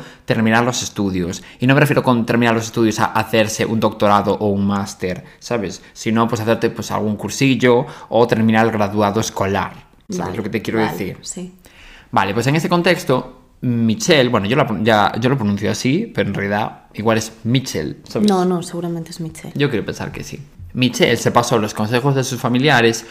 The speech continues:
Speaker 1: un poco por el órgano reproductor que no puede hablar a pesar de tener labios. Se me entiende, ¿no?
Speaker 2: Qué chabacano.
Speaker 1: <laughs> Y claro, como dejó de recibir dinero de sus familiares y a la vez le duraba un trabajo menos que a ti, la dignidad en una cita,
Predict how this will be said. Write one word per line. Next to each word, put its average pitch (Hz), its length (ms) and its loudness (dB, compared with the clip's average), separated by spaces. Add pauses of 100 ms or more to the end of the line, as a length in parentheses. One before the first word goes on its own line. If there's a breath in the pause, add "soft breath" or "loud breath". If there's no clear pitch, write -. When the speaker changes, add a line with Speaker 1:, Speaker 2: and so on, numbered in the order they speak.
(160 loud breath)
Speaker 1:
un 120 140 0
poco 123 400 4
por 107 180 4
el 107 220 2
órgano 107 380 4
reproductor 110 600 2
que 113 80 -2
no 107 140 0
puede 110 180 4
hablar 110 400 4
a 110 160 -6
pesar 120 520 2
de 107 160 -2
tener 98 320 -2
labios. 87 600 -8 (140)
Se - 140 -10
me 101 80 -2
entiende, 90 420 -2
¿no? 110 220 -2 (240)
Speaker 2:
Qué - 100 -18
chabacano. 180 640 -6
Speaker 1:
<laughs> - 40 -6 (1120 loud breath)
Y 143 100 2
claro, 123 240 8
como 113 220 2
dejó 117 220 2
de 143 80 6
recibir 139 340 2
dinero 123 280 4
de 117 60 0
sus 120 180 -4
familiares 117 720 0
y 113 100 0
a 104 80 4
la 101 140 0
vez 113 240 4
le 104 100 2
duraba 117 260 4
un 120 60 2
trabajo 120 380 4
menos 107 220 0
que - 100 0
a - 40 0
ti, - 420 -2
la 101 180 0
dignidad 104 580 4
en 101 100 -2
una 104 180 0
cita, 101 600 -4